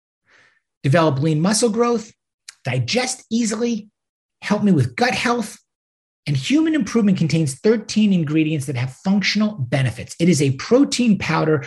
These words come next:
reimagined to be easier to digest without the weighed down, gassy, bloated feeling that most protein powders have given me. And again, there ain't a shortage of protein powders out there to choose from, and I have tried a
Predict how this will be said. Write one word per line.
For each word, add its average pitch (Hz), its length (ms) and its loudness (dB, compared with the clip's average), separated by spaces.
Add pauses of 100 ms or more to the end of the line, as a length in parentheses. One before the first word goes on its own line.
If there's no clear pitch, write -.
(180)
reimagined 165 960 6 (360)
to 143 80 0
be 151 240 4
easier 220 500 6
to 196 140 0
digest 147 720 0 (440)
without 185 600 0
the 131 80 0
weighed 165 760 0
down, 151 540 0
gassy, 156 500 0
bloated 139 580 0
feeling 147 520 -2 (240)
that 135 100 -4
most 156 460 4
protein 139 560 0
powders 127 480 -2
have 117 280 -6
given 117 260 0
me. 87 160 -8 (200)
And 131 140 4
again, 123 420 2
there 170 160 2
ain't 202 160 2
a 139 60 2
shortage 165 420 0
of 127 80 -6
protein 143 420 -2
powders 120 380 -6 (100)
out 147 220 -2
there 131 140 0
to 107 40 -4
choose 151 320 0
from, 127 260 -2 (260)
and 131 80 0
I 170 140 4
have 123 120 0
tried 147 460 -4
a 131 180 -6